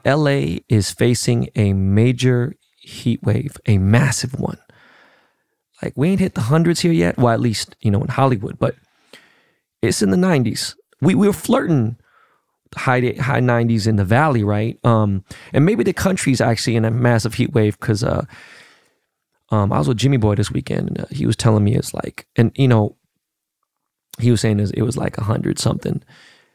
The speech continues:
And I know it was a hundred something in Vegas, and we'll talk about that in a second. But I was discussing this with a friend of mine.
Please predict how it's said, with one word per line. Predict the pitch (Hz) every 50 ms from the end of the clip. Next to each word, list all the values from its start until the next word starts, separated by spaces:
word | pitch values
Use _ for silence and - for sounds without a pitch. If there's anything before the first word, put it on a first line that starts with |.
| _ _ _ _ -
And | 113 110
I | 120
know | 139 147 147
it |
was | 139 110
a | 120
hundred | 117 127 117 110 -
something | 127 113 - 110
in | 107 104
Vegas, | 104 113 110 110 98 107 107 101 - - -
and | - 123 120
we'll | - -
talk | - 110 104 - -
about | 110 110 127 -
that | 160 170 170
in | 143 127
a |
second. | 107 - 120 110 107 - 110 104 - _ - - - _ _ _ _ _ _ _ _ _ _ _ _ _
But | - 113 95 - 123 117 113 - _ _ _ _ _ _ _ _ _ _ _ _ _ _ _ _ _ _ _ _ _ _ _ _
I | - 117 123
was | 127 123 120
discussing | 101 110 104 - - - 135 135 - 139 120 113
this | 107 101 -
with | 131 -
a | 123
friend | - - 120 120 117
of | 113 104
mine. | 104 104 - 151 -